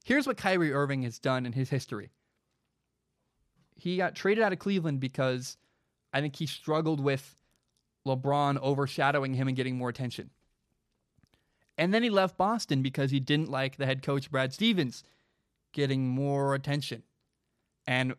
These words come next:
whatever reason, for, for whatever reason, I don't know, for whatever reason, Kyrie Irving in Boston didn't work, which is shocking to me 'cause Brad Stevens, their head coach,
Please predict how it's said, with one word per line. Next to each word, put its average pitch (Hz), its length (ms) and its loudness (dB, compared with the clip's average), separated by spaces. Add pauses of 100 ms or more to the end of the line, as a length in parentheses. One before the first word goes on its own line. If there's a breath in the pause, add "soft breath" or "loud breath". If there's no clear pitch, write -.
(160)
whatever 247 400 4
reason, 165 460 0 (360)
for, 147 240 -2
for 175 280 -2
whatever 202 360 0
reason, 143 160 -2
I 156 100 0
don't 175 120 0
know, 160 260 0 (800)
for 175 120 0
whatever 233 200 4
reason, 190 260 2
Kyrie 185 380 2
Irving 151 300 0
in 131 80 0
Boston 135 460 0
didn't 143 240 0
work, 117 360 -8
which 170 160 2
is 165 180 -2 (180 soft breath)
shocking 262 520 2
to 160 60 0
me 156 120 0
'cause 139 180 0
Brad 196 280 4
Stevens, 202 260 -2
their 170 100 2
head 147 120 0
coach, 190 320 0